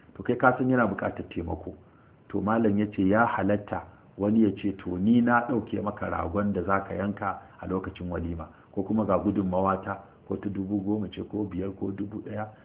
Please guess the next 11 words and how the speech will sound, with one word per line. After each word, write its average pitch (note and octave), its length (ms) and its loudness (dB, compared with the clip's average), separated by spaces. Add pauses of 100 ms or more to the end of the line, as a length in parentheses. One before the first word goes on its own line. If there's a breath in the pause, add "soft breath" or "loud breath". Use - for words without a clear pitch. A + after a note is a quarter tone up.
(120)
A F#2+ 100 -8
dai A#2 160 6
nuna, C#3+ 260 8 (200)
a G#2+ 100 0
dai C3 160 8
nuna, C#3+ 320 8
a - 80 0
dai B2+ 220 6 (180)
tausaya C3+ 420 8
wa A#2+ 160 10
mutum, F#2+ 240 2